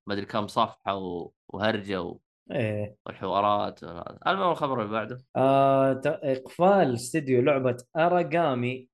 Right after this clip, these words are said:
Speaker 2: اللي هو لينكس وورك. آه، after إيش؟ Particularly difficult couple. آه، إيه، بعد، يمكن بعد سنين كورونا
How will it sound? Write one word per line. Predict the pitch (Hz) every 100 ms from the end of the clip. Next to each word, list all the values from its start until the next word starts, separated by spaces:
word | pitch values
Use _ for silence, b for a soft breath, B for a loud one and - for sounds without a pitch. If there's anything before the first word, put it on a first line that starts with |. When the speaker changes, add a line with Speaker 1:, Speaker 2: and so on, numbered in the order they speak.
| 107
Speaker 2:
اللي | 113
هو | 117
لينكس | 117 151 - -
وورك. | 113 123 - - _
آه، | 107 104 104 98 98 98 101 101 104 95 98 92 92 90 85 - - 135
after | 131 - 135 135 131
إيش؟ | 147 160 - - _ 127
Particularly | 120 143 131 131
difficult | 123 127 127 123 -
couple. | 135 120 113 123
آه، | 127 131 117
إيه، | 131 123
بعد، | 156 135 123
يمكن | 190 214 175
بعد | 180 156
سنين | 175 156
كورونا | 135 156 123 90